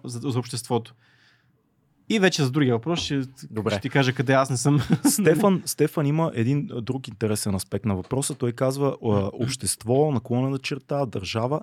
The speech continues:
Speaker 2: народ. Вродената отговорност към народа ти. Сега,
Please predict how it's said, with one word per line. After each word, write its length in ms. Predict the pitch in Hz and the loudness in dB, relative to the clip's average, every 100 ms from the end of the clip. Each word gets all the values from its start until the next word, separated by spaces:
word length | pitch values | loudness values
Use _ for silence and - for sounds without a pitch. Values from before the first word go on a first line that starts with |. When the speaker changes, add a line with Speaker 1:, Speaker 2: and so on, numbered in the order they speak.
| - | -6
Speaker 2:
народ. 580 | 101 95 95 - - - _ _ _ _ _ _ _ _ | -4 -2 -4 -6 -12 -20 _ _ _ _ _ _ _ _
Вродената 580 | - 110 90 110 143 - | -10 -8 0 0 0 -2
отговорност 560 | 143 104 101 127 135 - | -8 -6 -2 -2 -2 -6
към 220 | 135 135 | -4 -2
народа 340 | 101 95 98 | 0 0 -2
ти. 200 | 87 - - - - _ | -6 -16 -20 -20 -20 _
Сега, 180 | - | -8